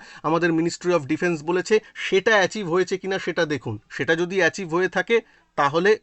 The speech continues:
we are doing great। তারপরের অন্যান্য যেগুলো আছে, সেগুলো হবে, সেগুলো একদিনে বলে হয় না। আজকে যুদ্ধ কি বলছেন? আচ্ছা, সব থেকে বলুন, পাকিস্তানের, আহ, মানে, ইয়েমেন, ইয়েমেনে এখন ইহুতিদের সাথে লড়াই চলছে, আমেরিকা,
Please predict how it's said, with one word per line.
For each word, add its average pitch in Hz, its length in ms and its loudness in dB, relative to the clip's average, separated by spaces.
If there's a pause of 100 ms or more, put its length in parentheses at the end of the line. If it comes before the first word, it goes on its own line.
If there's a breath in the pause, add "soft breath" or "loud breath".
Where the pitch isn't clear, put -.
we 143 100 -4
are 156 200 2 (100)
doing 160 240 2 (160)
great। 180 360 4 (1040)
তারপরের 185 580 2
অন্যান্য 220 420 2
যেগুলো 240 280 0
আছে, 254 160 0
সেগুলো 254 300 2
হবে, 226 400 0 (140)
সেগুলো 214 300 0
একদিনে 208 360 0
বলে 208 280 4
হয় 220 220 6
না। 165 240 2 (520)
আজকে 160 260 -2
যুদ্ধ 170 280 -4
কি 240 200 -4
বলছেন? 208 380 0 (640)
আচ্ছা, 180 320 2 (180 soft breath)
সব - 180 2 (100)
থেকে 226 160 2
বলুন, 156 220 0
পাকিস্তানের, 202 760 0
আহ, 151 440 -4
মানে, 139 220 -2
ইয়েমেন, 143 500 2
ইয়েমেনে 175 400 0
এখন 175 280 2
ইহুতিদের 160 420 2
সাথে 175 280 0
লড়াই 151 300 0
চলছে, 160 380 -2
আমেরিকা, 147 500 2